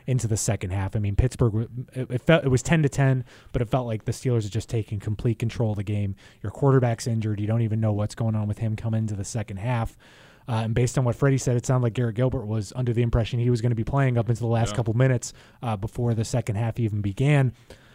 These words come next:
Speaker 1: So it, it's just, you lost control of that game because your defense played in a way that it did against Denver. And, and a, in a game where you should have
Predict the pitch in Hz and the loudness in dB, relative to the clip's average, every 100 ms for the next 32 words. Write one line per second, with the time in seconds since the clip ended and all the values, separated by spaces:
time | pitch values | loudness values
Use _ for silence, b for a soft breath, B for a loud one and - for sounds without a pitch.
0 | B - - 170 156 135 151 - 160 - | B 2 6 8 6 0 -4 0 0 0
1 | - 147 160 175 180 143 160 143 127 151 | 0 6 6 6 4 6 6 6 4 4
2 | 147 127 127 131 123 117 139 - 123 - | 4 4 4 4 4 2 0 0 -2 0
3 | - 127 120 123 110 113 110 110 107 b | 4 6 6 4 6 6 6 4 0 b
4 | b b - 120 113 101 110 107 107 92 | b b -2 0 2 0 -2 -2 -4 -4
5 | 95 87 80 - - 127 117 123 117 113 | -8 -8 -12 -18 -8 -4 -4 -2 -2 -2
6 | 127 117 117 127 123 120 107 - 120 104 | 0 0 2 2 4 2 0 2 2 0